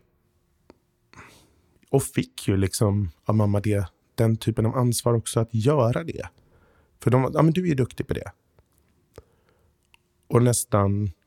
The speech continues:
satte mig i situationer som inte var okej, för att hon kunde tvinga mig att fråga så här främlingar saker. Och,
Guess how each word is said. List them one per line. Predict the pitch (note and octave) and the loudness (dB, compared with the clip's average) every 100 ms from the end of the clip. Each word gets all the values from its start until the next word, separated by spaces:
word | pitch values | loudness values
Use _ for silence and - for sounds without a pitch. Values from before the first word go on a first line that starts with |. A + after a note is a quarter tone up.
| _ _ _ _ _ _ | _ _ _ _ _ _
satte | - A#2 - | -2 -2 2
mig | G2+ | 0
i | |
situationer | F#2 G#2+ G#2+ A2 G2+ | 0 -2 0 0 0
som | A2 G#2+ | 0 0
inte | G#2 G#2 | 0 0
var | G#2 | 0
okej, | A2 - - - - | -2 -4 -6 -6 -6
för | - A2+ | -4 -4
att | - _ _ - | -4 _ _ -6
hon | A2 | -4
kunde | - A#2+ | 0 -2
tvinga | - - C3 A2+ A2 F3 | -2 -4 0 2 2 0
mig | - - | -2 -6
att | - | -6
fråga | - A#2+ F2+ D#2 - | 0 0 0 -4 -8
så | - | -6
här | - | -6
främlingar | - G2 D#2+ D#2+ F#2 | -4 -4 -4 -6 -4
saker. | - - - A2 F2 F#2+ | -6 -6 -4 -2 -2 -2
Och, | F#2 | -2